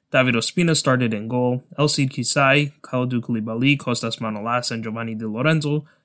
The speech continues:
started at the back. Koulibaly wore the captain's armband in Insigne's absence. The one question was who would start in the double pivot with Fabian Ruiz. That turned out to be Tiemoué Bakayoko, but he was replaced by Lobotka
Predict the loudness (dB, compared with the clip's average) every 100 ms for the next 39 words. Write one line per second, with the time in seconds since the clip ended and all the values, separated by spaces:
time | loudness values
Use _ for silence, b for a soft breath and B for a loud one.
0 | -8 -2 0 2 0 -2 -4 -4 0 0
1 | 0 -6 -6 -2 0 2 4 4 0 -2
2 | -2 -2 -2 -10 -6 -6 -4 -4 -4 -4
3 | -6 -6 -6 -6 -6 -8 -8 -10 -12 -12
4 | -12 -6 -4 -2 -4 -6 _ _ _ -4
5 | 2 4 4 2 0 4 2 4 4 4
6 | 4 4 2 2 2 2 0 0 0 0
7 | -2 -4 -4 -4 -4 -6 -8 -6 -6 -4
8 | -6 -8 0 4 4 0 b b b 2
9 | 2 2 2 0 -2 -4 -4 -4 -8 -8
10 | -8 -6 -6 -6 0 0 2 2 2 0
11 | -4 0 2 0 -4 -8 -6 -6 -8 -6
12 | -6 -4 -6 -6 -10 -8 -8 -8